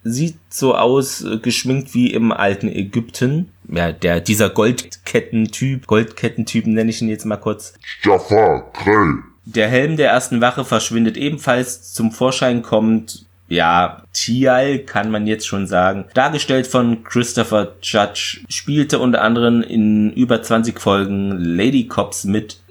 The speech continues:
Speaker 1: Vielleicht kennt ihr ihn auch daher aus God of War, da hat er die Stimme von Kratos gesprochen. Ja, und dieser Goldkettentyp,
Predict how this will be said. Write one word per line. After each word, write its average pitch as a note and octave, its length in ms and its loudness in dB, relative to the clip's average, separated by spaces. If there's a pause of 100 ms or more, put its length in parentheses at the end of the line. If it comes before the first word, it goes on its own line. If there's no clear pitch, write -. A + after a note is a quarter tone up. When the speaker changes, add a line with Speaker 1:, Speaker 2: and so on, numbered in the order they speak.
Speaker 1:
Vielleicht D#3+ 360 0
kennt C#3+ 160 0
ihr C3+ 120 0
ihn B2+ 200 -2
auch A#2+ 200 0
daher A#2+ 840 2
aus A#2 260 -2
God A2+ 200 2
of A2 180 0
War, A2 480 4
da G2+ 480 2
hat G2 180 0
er G2+ 140 0
die G2 240 -6
Stimme A2 420 2
von G2 520 -2 (420)
Kratos F2+ 800 -2 (140)
gesprochen. G2 840 -4 (440)
Ja, F#2 240 2
und F2 260 -2 (340)
dieser F#2 640 2
Goldkettentyp, G#2 1300 -2